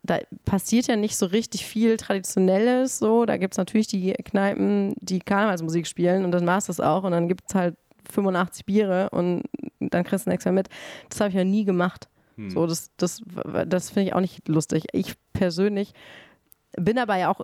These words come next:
Speaker 1: bin erstens, äh, großer Freund von guten Kostümen. Äh, äh, weil wir auch seit, seitdem ich in die Grundschule gehe, ähm, hat meine Mama, meine Mama hat super Kostüme genäht.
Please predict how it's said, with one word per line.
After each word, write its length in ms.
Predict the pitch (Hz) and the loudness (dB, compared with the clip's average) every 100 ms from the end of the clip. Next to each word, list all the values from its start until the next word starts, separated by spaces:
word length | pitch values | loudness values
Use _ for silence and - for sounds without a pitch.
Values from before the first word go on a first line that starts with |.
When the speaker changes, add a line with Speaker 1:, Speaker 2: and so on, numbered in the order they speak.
| 170 | -6
Speaker 1:
bin 160 | 180 208 | -4 -2
erstens, 480 | - 226 254 233 - | 0 -2 -2 -6 -2
äh, 240 | - 190 | 0 0
großer 300 | 185 214 233 | 2 0 0
Freund 340 | 214 202 208 220 | -2 0 0 0
von 380 | 196 190 190 - _ _ - | 0 0 0 -4 _ _ -4
guten 200 | 214 208 | -2 -2
Kostümen. 640 | - - - - 240 285 403 _ _ _ - | -2 -4 -4 2 6 6 2 _ _ _ -4
Äh, 760 | 190 185 190 - 185 185 127 | 0 2 2 2 2 2 0
äh, 60 | 78 - - 50 | -4 -6 -6 -6
weil 300 | 50 185 190 | -2 2 2
wir 180 | 202 208 | 2 2
auch 180 | 180 202 | 2 0
seit, 280 | 196 190 180 | 0 0 0
seitdem 240 | 185 196 | 0 0
ich 60 | 196 | 0
in 40 | |
die 80 | 185 | 0
Grundschule 380 | 185 226 - 160 | 0 0 0 2
gehe, 360 | 165 175 180 - | 4 4 2 0
ähm, 440 | 170 170 170 165 | 0 0 0 0
hat 100 | 175 | 0
meine 180 | 170 170 | 0 2
Mama, 220 | 170 175 | 2 2
meine 220 | 170 165 | 2 0
Mama 220 | 165 180 | 0 2
hat 180 | 180 165 | 0 -2
super 240 | - 214 180 | -6 -4 -2
Kostüme 360 | 165 - 220 | -2 2 2
genäht. 460 | 147 127 - 65 | 2 -2 -2 -4